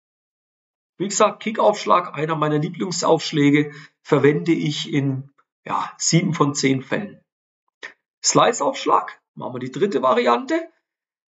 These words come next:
Slice-Aufschlag, was, was ist das? Slice-Aufschlag ist nichts anderes wie, du gibst dem Ball eine Seitwärtsrotation mit und das wird zu einem, äh,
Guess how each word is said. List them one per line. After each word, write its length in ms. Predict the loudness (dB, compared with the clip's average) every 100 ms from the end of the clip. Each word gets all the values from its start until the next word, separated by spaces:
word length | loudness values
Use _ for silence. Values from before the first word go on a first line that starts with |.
| _ _ _ -6
Slice-Aufschlag, 960 | 0 2 0 -2 -2 0 0 0 -4
was, 240 | -6 -6 -8
was 160 | -10
ist 300 | -4 -2 2
das? 380 | 2 2 0 -6 -4
Slice-Aufschlag 960 | 0 2 2 0 0 2 2 2 0
ist 160 | -12 -6
nichts 380 | -4 -2 -2 2
anderes 640 | 2 4 2 2 0 0
wie, 360 | 2 6 6 4 -14 _ _
du 80 | -12
gibst 360 | 2 2 4 2
dem 160 | 2 4
Ball 240 | 2 2
eine 200 | -4 -8
Seitwärtsrotation 1700 | -6 -2 -2 -4 -6 -8 -6 -8 -8 -8 -4 -6 -6 -4 2 2 2
mit 320 | 0 -2 -14 _ _ _ -4
und 240 | -2 0
das 260 | 0 0 0
wird 220 | 0 0
zu 160 | -2
einem, 260 | 2 2 2
äh, 260 | 2 0